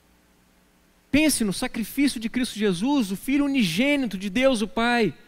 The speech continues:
que Ele entregou por cada um de nós, pelas nossas vidas, por causa dos nossos pecados,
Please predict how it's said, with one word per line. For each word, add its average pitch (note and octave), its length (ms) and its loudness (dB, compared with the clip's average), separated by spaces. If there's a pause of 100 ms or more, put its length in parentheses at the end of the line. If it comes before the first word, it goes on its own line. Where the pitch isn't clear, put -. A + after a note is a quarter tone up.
(800)
que A3+ 80 0
Ele B3 100 2
entregou A#3+ 640 2 (520)
por - 160 -18
cada A#3+ 280 -2
um A3+ 120 0
de F#3 120 -2
nós, F#3 480 -6 (540)
pelas A3 220 0
nossas G#3+ 360 0
vidas, G#3 400 2
por - 200 -8
causa A#3 280 0
dos F#3+ 180 -6
nossos A3 280 -4
pecados, A3 580 0